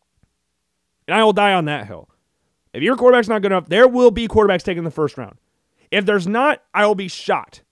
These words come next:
But again, this is supposed to be one of the sh-, most shocking drafts of all time. So I guess it's nothing that should really surprise me that much. But, man,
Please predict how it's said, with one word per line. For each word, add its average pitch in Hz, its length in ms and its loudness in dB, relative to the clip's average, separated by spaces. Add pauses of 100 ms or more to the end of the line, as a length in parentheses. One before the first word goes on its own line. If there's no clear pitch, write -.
(640)
But 180 200 2
again, 208 340 0
this 160 160 -4
is 190 100 -6
supposed 208 240 0
to - 40 -14
be 220 60 -4
one 214 120 2
of 214 40 2
the 202 60 -2
sh-, - 100 -10
most 208 200 -2
shocking 226 400 -2
drafts 220 340 -2
of 202 80 -8
all 226 140 0
time. 220 460 -6
So 208 300 0 (280)
I 208 80 -2
guess 220 220 -2
it's 190 100 -12
nothing 220 240 0
that 208 80 -4
should 190 160 -10
really 208 200 4
surprise 214 440 0
me 160 100 -4
that 123 160 -8
much. 110 220 -8 (360)
But, 175 260 0 (240)
man, 131 420 -4